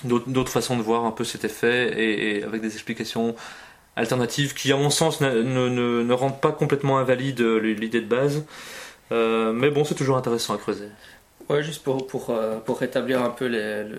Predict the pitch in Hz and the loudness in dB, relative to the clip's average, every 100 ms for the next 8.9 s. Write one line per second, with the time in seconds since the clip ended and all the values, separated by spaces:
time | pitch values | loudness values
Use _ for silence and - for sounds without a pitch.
0 | - 113 120 - 120 - 127 120 120 113 | -8 -8 -8 -8 -8 -6 -6 -4 -4 -4
1 | 110 113 113 117 - 135 135 - 131 139 | -6 -8 -8 -6 -2 0 0 0 -2 0
2 | 139 - - - - 143 139 143 135 120 | -2 -2 -8 -8 -4 -2 0 2 2 2
3 | 123 120 123 127 - 147 139 151 165 151 | 2 0 2 2 0 0 0 0 0 0
4 | 139 131 139 135 107 104 110 113 - 113 | 0 0 0 0 0 -2 -4 -6 -6 -6
5 | - 117 110 - 110 113 107 110 120 117 | -4 -6 -6 -6 -4 -4 -4 -4 -2 -2
6 | 110 98 - - 107 104 110 120 117 - | -4 -6 -10 -14 -12 -4 -2 0 0 -4
7 | 127 - 135 131 139 139 123 117 120 117 | -6 -8 -4 -2 0 0 -2 -2 -4 -6
8 | - - 135 131 120 117 117 113 | -6 -4 -4 -4 -10 -10 -8 -8